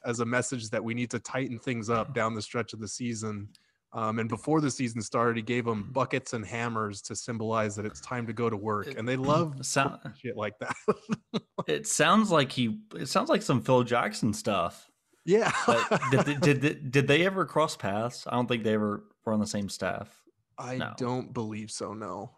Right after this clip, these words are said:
Speaker 2: No. But, like, that, that's kinda like, that's what I like about Monty,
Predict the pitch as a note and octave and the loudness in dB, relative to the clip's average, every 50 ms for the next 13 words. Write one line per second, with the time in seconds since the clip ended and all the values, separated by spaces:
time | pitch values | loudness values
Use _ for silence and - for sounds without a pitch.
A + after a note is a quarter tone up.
0 | _ - - - - - - _ - - - - _ _ _ - C3 A2+ G2+ A#2+ | _ -14 -10 -10 -10 -10 -14 _ -20 -20 -20 -20 _ _ _ 2 4 4 4 4
1 | B2 A2+ G#2+ - - - _ _ _ _ _ _ _ _ - - - - A#2 B2 | 4 2 2 0 -8 -18 _ _ _ _ _ _ _ _ -20 -18 -10 -2 0 0
2 | A#2+ A2 B2 A#2+ G#2+ - - D#3+ D3+ D3 C#3+ C#3 C3+ C3 - - - - D3 C#3 | 0 2 0 -2 -2 0 2 4 4 4 6 4 4 2 0 -4 -8 -4 0 0
3 | C3+ C3+ - - - A2+ B2+ C3 C3 B2 B2 C3 B2 B2+ A2+ G#2+ G#2 G2+ G#2 A2 | 0 -2 -4 -12 -8 -2 2 4 4 6 4 4 4 4 4 4 4 6 4 4
4 | A#2+ A2+ - F#2 F2 F2 F2+ | 2 2 0 -6 -6 -8 -8